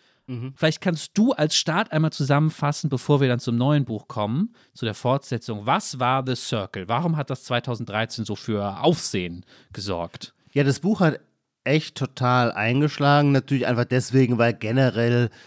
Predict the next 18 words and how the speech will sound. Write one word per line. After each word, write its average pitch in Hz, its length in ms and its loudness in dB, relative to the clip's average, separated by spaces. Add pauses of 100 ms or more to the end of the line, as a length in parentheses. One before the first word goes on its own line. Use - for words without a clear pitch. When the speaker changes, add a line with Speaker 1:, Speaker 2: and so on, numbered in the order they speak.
(200)
Speaker 1:
die 107 80 -4
Feuilletons 117 880 -2 (160)
immer 143 260 4
gerne 117 340 2
Bücher 120 400 -2
haben 113 500 0
mit 107 300 -8
einem 110 140 -4
starken 110 540 -2
Gegenwartsbezug, 98 1000 -2
die, - 120 -16
also 98 160 -4
mit 104 120 -2
einer 95 180 -2
starken 104 400 -4 (320)
politisch 127 480 -2
aktuellen 110 640 -6
Aufladung. 98 680 -4